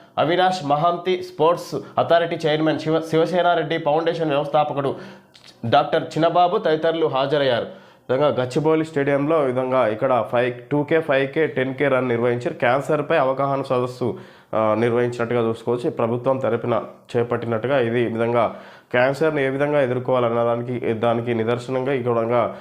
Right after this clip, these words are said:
ఆ, ఫైవ్ కే, టూ కే రన్ నిర్వహించినట్టుగా చూడవచ్చు. మంత్రులు హాజరయ్యారు అన్నట్టుగా కూడా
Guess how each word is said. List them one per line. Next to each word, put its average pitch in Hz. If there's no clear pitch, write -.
ఆ, 107
ఫైవ్ 120
కే, 147
టూ 127
కే 135
రన్ 120
నిర్వహించినట్టుగా 110
చూడవచ్చు. 117
మంత్రులు 117
హాజరయ్యారు 110
అన్నట్టుగా 107
కూడా 107